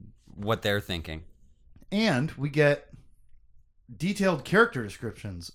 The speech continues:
Speaker 2: of everybody as well. Like, if you're just jumping in here on the fourth book, maybe 'cause this was a hardcover. And it was planned to, to be released as a hardcover first, and it's like, that, maybe that comes with, like, a business side of drawing a new audience or something, so you wanna have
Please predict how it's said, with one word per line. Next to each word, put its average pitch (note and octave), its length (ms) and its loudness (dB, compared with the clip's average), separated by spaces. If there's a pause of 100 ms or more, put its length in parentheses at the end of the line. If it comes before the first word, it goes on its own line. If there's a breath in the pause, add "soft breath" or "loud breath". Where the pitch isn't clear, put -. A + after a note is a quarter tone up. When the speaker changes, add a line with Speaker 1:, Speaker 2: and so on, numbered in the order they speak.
Speaker 2:
of A#2 200 -6
everybody B2 560 -4
as A#2 140 -6
well. B2 380 -4 (120)
Like, G#2+ 240 -12
if A#2 120 -14
you're F#3+ 120 -4
just A#3+ 200 -10
jumping A3 320 0
in A3+ 120 -2
here G#3 180 0
on D#3 120 2
the D3 60 -2
fourth E3+ 340 -2
book, F#3+ 200 -2
maybe B3+ 240 -6
'cause G#3 180 -12
this G#3+ 180 -10
was G3 100 -8
a C#3+ 80 -6
hardcover. C#3+ 640 -4 (1300)
And D3 120 0
it D#3 100 2
was D3 160 0
planned E3+ 480 0
to, F3+ 220 0
to D#3 140 -4
be F#3 220 -2
released G3 360 -2
as G3 120 -4
a G3 60 -2
hardcover G3 460 -2
first, G3+ 360 -6
and C#3+ 140 -4
it's C#3 160 -10
like, B2 280 -8 (960)
that, C#3+ 380 -2
maybe D3+ 320 2
that C#3+ 320 4
comes C#3+ 280 0
with, C#3+ 180 0
like, C3+ 120 -2
a B2 60 0
business C3+ 440 -2
side B2 380 0
of G#2 160 -8
drawing A2+ 360 -2
a G#2+ 40 -6
new A2 240 -4
audience A#2+ 480 -6
or C3 60 -6
something, C3 320 -8
so G#2 140 -10
you F#2+ 200 -12
wanna C3+ 260 -2
have D3 300 2